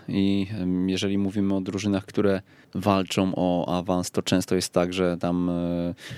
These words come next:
no, mają naprawdę dużo do zaoferowania i, i ten scouting, e, ta siatka transferowa i tak dalej, to wszystko, e, już funkcjonuje na poziomie takim, że przeskok na poziom centralny, mm, jest bardzo płynny. E, natomiast jak to, mm,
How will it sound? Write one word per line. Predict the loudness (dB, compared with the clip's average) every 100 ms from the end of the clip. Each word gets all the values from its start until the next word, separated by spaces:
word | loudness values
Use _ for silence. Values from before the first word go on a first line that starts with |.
| -8 -2
no, | 0 0
mają | 0 -2 -2
naprawdę | -2 0 -2 0
dużo | 0 0
do | 0
zaoferowania | 0 0 0 0 0 -2 -2 0
i, | -2 -2 -2
i | -2
ten | 0 0
scouting, | -2 -2 -2 2 0 0 0
e, | 0 0 0 -2 -8 -14 -2
ta | 2
siatka | 2 4 2
transferowa | 4 2 2 2 2 2 0
i |
tak | 0 0
dalej, | 2 2 0
to | -4
wszystko, | -6 0 2 4 2 0 0
e, | 0
już | -4
funkcjonuje | -2 -2 0 0 0 0
na | -2
poziomie | -2 0 0
takim, | -2 -2 -2 0
że | 0 -2 -8 -20 -6
przeskok | -2 0 0 0
na | 0 0
poziom | 0 0 -2
centralny, | -2 0 0 0
mm, | 0 0 0 -2 -2 -2 -2 -2 -2
jest | -2 0
bardzo | 0 0 0
płynny. | 2 2 4 0 -2 -6 -2
E, | 0 2 0
natomiast | 0 -2 -2 -2 -2 0 -2
jak | 0
to, | 2 2 2 -2
mm, | -4 -4 -6 -8